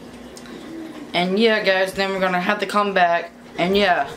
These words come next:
so... I'll see you guys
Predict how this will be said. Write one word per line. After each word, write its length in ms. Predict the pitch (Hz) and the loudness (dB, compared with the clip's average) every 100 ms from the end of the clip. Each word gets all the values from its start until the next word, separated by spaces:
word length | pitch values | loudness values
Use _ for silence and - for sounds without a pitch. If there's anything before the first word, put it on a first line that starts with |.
| - | -6
so... 460 | - 160 160 156 151 - - - - - - - - - - - - - - - - - - - - - - - | 0 2 4 2 -2 -10 -14 -14 -12 -12 -12 -12 -12 -12 -10 -12 -12 -12 -10 -10 -10 -10 -10 -10 -12 -12 -10 -2
I'll 100 | 175 | 0
see 220 | 180 - 240 | 0 2 4
you 60 | |
guys 240 | 240 233 | 4 2